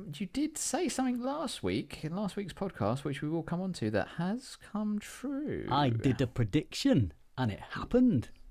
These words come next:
Speaker 1: And it happened. So this week, I need you to predict the lottery numbers.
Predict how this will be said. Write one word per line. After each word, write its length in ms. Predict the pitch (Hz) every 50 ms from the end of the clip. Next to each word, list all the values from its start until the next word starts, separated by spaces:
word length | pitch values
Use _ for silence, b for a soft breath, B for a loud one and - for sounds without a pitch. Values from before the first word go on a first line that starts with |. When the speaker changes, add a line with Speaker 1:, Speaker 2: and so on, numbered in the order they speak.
| - - - - - 101
Speaker 1:
And 80 | 101
it 220 | 101 92 71 - -
happened. 720 | - - - 113 120 139 - - 277 226 113 90 82 78
So 180 | - - 101 98
this 300 | 110 156 196 - - -
week, 240 | 98 78 87 98 -
I 120 | 107 101 92
need 320 | 92 98 98 95 92 -
you 120 | 95 92 87
to 140 | - -
predict 640 | 92 - - 101 - 90 80 - - - - - 80
the 80 | 82 78
lottery 640 | 78 80 82 82 80 78 - - - 90 87 87 85
numbers. 720 | 90 92 98 107 120 147 214 302 381 - - - - -